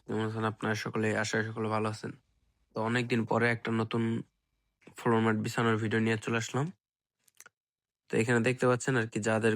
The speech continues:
ঘরের জন্য নিতে চান, যে যাদের আর কি পাটাতনের ঘর আছে তারা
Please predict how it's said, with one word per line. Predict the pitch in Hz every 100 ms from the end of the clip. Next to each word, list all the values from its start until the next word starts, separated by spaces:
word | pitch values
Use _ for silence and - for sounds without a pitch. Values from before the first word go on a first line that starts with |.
| 107
ঘরের | 104 107 107
জন্য | 127 123 117
নিতে | 117 120 - _ -
চান, | 117 120 113
যে | 110 110 113 _ _ _ _ -
যাদের | 110 110 110
আর | -
কি | 113 -
পাটাতনের | 117 120 123 123 127 120
ঘর | 113 117 117
আছে | - 180 208 _ -
তারা | 110